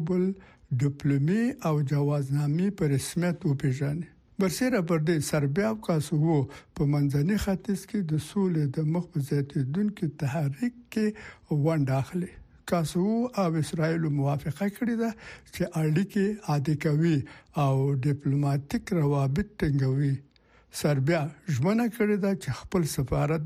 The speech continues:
بیت المقدس ته انتقالوي. دا د اروپایي او منځني ختیځ د هیوادونو ترمنځ د روابطو د قوي کولو مهم اقدامات. جمهور رئیس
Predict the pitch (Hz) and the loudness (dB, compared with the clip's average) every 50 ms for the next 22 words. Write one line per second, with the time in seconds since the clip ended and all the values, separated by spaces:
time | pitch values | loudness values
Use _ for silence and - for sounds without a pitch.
0 | 147 143 143 139 143 147 139 147 151 139 139 - 156 143 131 175 208 202 - - | -2 -2 -2 -2 0 0 0 0 0 -2 -2 -2 -2 -2 0 0 -2 -2 -4 -4
1 | - 226 214 180 147 175 151 - - 139 139 139 139 139 139 147 139 127 - - | -2 0 0 0 0 -2 -2 -2 0 0 2 2 2 2 2 2 2 0 -2 -8
2 | - - - - - - - 170 165 170 151 156 147 143 143 143 139 143 143 139 | -18 -20 -20 -20 -12 -4 -2 0 0 2 2 0 0 0 0 0 0 0 0 2
3 | 151 165 190 214 202 196 185 160 156 147 143 135 143 143 156 170 202 - - - | 2 2 2 2 2 2 2 2 2 2 2 2 2 2 2 2 2 0 0 0
4 | 156 139 - - 208 220 202 196 - 143 123 160 156 131 139 143 139 127 127 180 | -2 -2 -2 -2 -2 -2 -2 0 -2 -2 0 0 0 0 2 0 0 2 2 2
5 | 196 180 160 156 143 - 147 139 143 139 160 196 196 180 156 156 147 147 143 139 | 2 2 0 0 0 -2 0 0 2 2 2 2 0 0 0 0 0 0 0 2
6 | 139 139 135 131 143 196 190 - - 170 143 - 147 143 - 143 131 139 151 147 | 2 0 0 0 0 0 -2 -2 -2 -2 -2 -2 -2 -2 -2 -2 0 0 0 -2
7 | - - 151 156 180 185 190 175 156 143 139 135 131 143 131 202 214 208 220 - | 0 0 0 0 0 0 0 2 2 2 2 2 0 0 0 0 0 0 0 -2
8 | - - 151 139 143 160 131 139 131 135 135 143 147 143 131 - - - - _ | -4 -4 -4 -4 -2 -2 -2 0 0 2 2 4 2 2 0 -2 -8 -20 -20 _
9 | _ _ _ _ - 185 147 185 185 180 180 214 254 254 233 208 196 196 | _ _ _ _ -4 0 2 2 4 4 4 2 2 2 2 2 0 0